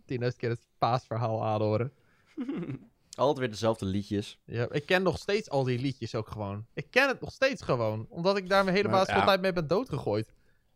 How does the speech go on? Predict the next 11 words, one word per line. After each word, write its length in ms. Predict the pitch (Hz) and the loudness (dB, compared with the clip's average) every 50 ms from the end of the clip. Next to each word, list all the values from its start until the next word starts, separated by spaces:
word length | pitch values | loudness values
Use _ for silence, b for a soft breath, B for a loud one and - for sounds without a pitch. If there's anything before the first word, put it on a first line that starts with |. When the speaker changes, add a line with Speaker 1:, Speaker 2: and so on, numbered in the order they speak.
| _ _ - - | _ _ -6 -2
Speaker 2:
Mijn 140 | - - | -2 0
favoriete 540 | - - 135 131 123 120 120 143 - - 135 | 4 4 4 4 4 2 0 0 2 2 2
is 180 | - 117 113 - | 2 2 0 0
toch 140 | - 123 104 | 0 -2 0
wel 120 | 107 - | 0 0
echt 140 | 87 98 - - _ - | 0 0 -2 -4 _ -14
Jezus 480 | - 87 92 104 104 104 - 101 90 92 | -4 2 4 4 4 4 2 -2 -4 -4
is 140 | 90 90 | -4 -4
een 60 | 92 95 | -4 -6
goede 240 | - - 95 90 | -6 -4 -2 -2
herder. 300 | 90 87 87 85 85 87 | 0 0 -2 -2 -4 -6